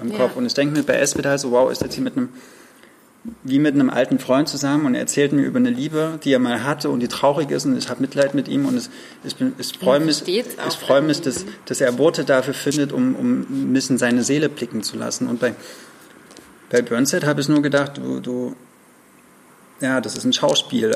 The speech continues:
Speaker 1: eigentlich, ein, ja, und eine Inszenierungspraxis. Und da gibt's aber, es gab auch ein paar gute Momente. Zum Beispiel hat er immer so Einsprengsel, und er erklärt zum Beispiel das Wort Thrawn, das ist, äh,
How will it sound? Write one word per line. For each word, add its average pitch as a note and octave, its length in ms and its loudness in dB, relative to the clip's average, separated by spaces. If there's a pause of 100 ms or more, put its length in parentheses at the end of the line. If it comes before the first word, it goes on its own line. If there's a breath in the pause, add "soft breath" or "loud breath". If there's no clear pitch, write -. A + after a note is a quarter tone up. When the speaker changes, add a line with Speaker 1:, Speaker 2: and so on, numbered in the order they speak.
(120)
Speaker 1:
eigentlich, A#2 380 -6
ein, A#2 340 -4
ja, A#2 200 -6
und - 80 -8
eine A#2+ 140 -2
Inszenierungspraxis. B2+ 960 0
Und A#2 40 -2
da A2 60 -2
gibt's C#3+ 180 -2
aber, C3+ 180 4
es B2+ 120 -4
gab C#3+ 180 2
auch C3 120 0
ein B2+ 80 2
paar A#2+ 120 0
gute A#2+ 200 -6
Momente. A2+ 460 -4 (340)
Zum B2+ 160 0
Beispiel B2 340 2 (380 loud breath)
hat - 120 -2
er C3 40 4
immer B2 160 4
so C3 120 -2
Einsprengsel, E3 840 -2 (960)
und D3 100 -2
er C3+ 80 2
erklärt B2 300 2
zum C3+ 100 4
Beispiel A#2+ 240 2
das A2+ 180 -4
Wort B2 160 -2 (240)
Thrawn, A#2+ 420 4
das A#2 120 -8
ist, A#2+ 220 -8
äh, A#2 220 -6